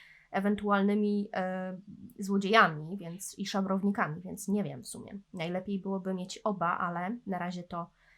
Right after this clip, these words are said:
nie jest też najlepsze wyjście, bo nie będziemy mieli ich czym karmić.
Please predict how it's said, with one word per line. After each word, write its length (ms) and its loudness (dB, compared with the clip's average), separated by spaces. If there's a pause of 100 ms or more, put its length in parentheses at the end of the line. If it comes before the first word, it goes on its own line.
(280)
nie 360 2
jest 180 -6
też 160 -8
najlepsze 720 -4
wyjście, 500 -8
bo 340 -6 (380)
nie 220 4
będziemy 360 0
mieli 340 -6
ich 200 -18
czym 180 -6
karmić. 540 -10